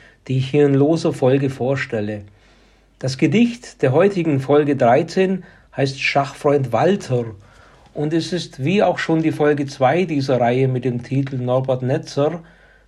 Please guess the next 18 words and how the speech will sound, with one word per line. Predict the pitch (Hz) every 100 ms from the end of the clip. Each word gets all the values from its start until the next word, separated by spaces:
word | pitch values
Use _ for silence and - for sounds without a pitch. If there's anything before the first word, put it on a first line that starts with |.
| _
gewidmet | - 135 208 214 - 180 175
stellvertretend | - - 143 185 196 170 147 151 156 160 156 -
all | - 156 165
den | 165 143
guten | 170 185 170 135
Seelen, | 139 139 151 151 151 135 - _ _ _ 147
die |
die | 143
Schachvereine | 143 151 165 - 143 131 151 156 151
durch | 135 131 -
großes | 139 160 160 151 -
persönliches | - 135 143 156 160 139 147 143
Engagement | - 131 143 139 - 123 139 156 156 -
am | 139
Leben | 127 131 131 127
halten. | 101 107 107 117 113 107 _ _ _ _ _ _ _ _ _ _ _ -
Schachfreund | - 160 175 - - 151 147 120
Walter. | 104 120 120 120 123 110 95